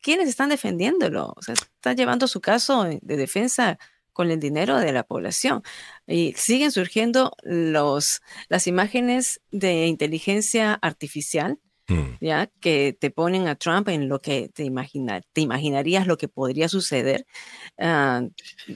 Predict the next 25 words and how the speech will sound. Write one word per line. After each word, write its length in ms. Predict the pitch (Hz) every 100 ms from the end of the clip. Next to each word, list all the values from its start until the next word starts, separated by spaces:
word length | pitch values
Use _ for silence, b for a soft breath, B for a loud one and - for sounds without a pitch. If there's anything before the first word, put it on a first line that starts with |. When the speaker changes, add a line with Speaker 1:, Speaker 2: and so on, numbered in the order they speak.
| -
Speaker 1:
hay 240 | 139 160
unas 180 | 175 196
imágenes 440 | 175 160 95 110 120
Speaker 2:
Edwin 140 | 120
dice, 180 | 147 131
Speaker 1:
ahora 100 | 110
Speaker 2:
"Ge-, 200 | 127 117
gente 240 | 123 135
bruta, 420 | 127 143 - 87
Speaker 1:
<laughs> 0 |
Speaker 2:
realmente". 480 | 82 90 92 90 98
Yo, 220 | 107 139
yo 100 | 147 147
estaba 300 | 147 151 147
pensando 320 | 131 139 135
también, 320 | 120 123 120
bueno, 220 | 117 123
o 60 | 98
sea, 140 | 104 85
gente, 400 | 113 123 131 127
le 480 | 135 143 - 95 95
podemos 340 | 104 120 135
llamar 240 | 131 127 127
ignorante 560 | 117 101 92 90 76
también. 300 | 62 64 -